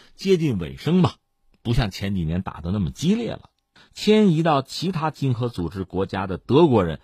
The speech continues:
也在增加。二零一八年，德国向外移民的比例呢，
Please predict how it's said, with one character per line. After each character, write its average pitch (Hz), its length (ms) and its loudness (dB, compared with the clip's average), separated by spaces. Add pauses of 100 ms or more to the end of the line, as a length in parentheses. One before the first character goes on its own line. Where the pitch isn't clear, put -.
(160)
也 85 200 -4
在 101 140 -6
增 165 220 -4
加。 175 240 -6
二 143 120 0
零 156 120 0
一 160 40 -2
八 160 140 -2
年， 143 180 -4
德 160 160 -2
国 170 140 -4
向 165 300 -4
外 240 180 0
移 92 240 -6
民 98 200 0
的 107 80 -4
比 73 260 -10
例 95 260 -4
呢， 73 140 -8